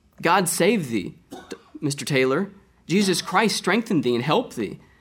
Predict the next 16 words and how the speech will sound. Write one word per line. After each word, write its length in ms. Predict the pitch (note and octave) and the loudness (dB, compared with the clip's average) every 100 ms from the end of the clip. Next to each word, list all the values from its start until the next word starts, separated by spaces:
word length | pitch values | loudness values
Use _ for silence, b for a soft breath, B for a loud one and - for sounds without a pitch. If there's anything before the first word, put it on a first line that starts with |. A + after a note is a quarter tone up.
| b b | b b
The 80 | D3 | 0
Holy 240 | A3 G#3+ | 4 4
Ghost 320 | D3+ A3 E3 | 4 2 2
comfort 400 | - A#3 B3 - | 2 2 2 -2
thee," 220 | G#2 - - - | -4 -6 -8 -4
and 100 | C3 | 0
many 240 | C#3+ C3 | 2 0
other 180 | C3 A2+ | 0 -2
such 260 | - - - | -4 -6 -6
sayings. 440 | G#2+ D2 - - _ _ _ _ _ _ _ _ _ _ _ _ _ b b b b b b b b | -6 -8 -10 -12 _ _ _ _ _ _ _ _ _ _ _ _ _ b b b b b b b b
When 140 | D3+ D3 | -2 0
he 80 | |
got 160 | D#3 D#3+ | 2 0
to 80 | F3+ | 0
the 100 | F3+ | -2
stake, 460 | - A2 C#3 - | -2 -2 -2 -6